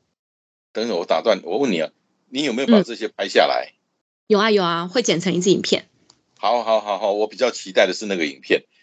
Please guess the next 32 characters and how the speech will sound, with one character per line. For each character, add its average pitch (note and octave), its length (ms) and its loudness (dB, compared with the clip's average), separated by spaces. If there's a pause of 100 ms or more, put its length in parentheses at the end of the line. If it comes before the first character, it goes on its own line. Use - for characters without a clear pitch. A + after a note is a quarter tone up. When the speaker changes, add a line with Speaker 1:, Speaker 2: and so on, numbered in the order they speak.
(200)
Speaker 1:
因 C#3 140 -2
为 B2 180 2 (220)
用 D3+ 160 -2
我 F#2 100 -4
们 F#2+ 160 -8
这 C#3+ 80 0
样 B2+ 100 0
聊 F#2+ 200 2
天， A2 120 -4
我 F2+ 120 0
相 A2 160 0
信 G#2+ 180 -4 (140)
朋 A2 160 -8
友 G#2 100 0
们 E2+ 180 -6
在 G#2 140 4
听 G#2 220 -6
我 F2 100 -2
们 D2 140 -10
这 G#2 80 0
样 F2+ 180 -2
聊， C#2 300 2 (400)
那 F3 120 -4
个 A#2 140 0
画 C3 460 0
面 G2+ 480 -6 (440)
不 A2+ 200 -8
太 D#3 180 2
容 A2 240 0
易 G2+ 520 -16 (100)
留 F2+ 280 -6
下 F#2+ 420 2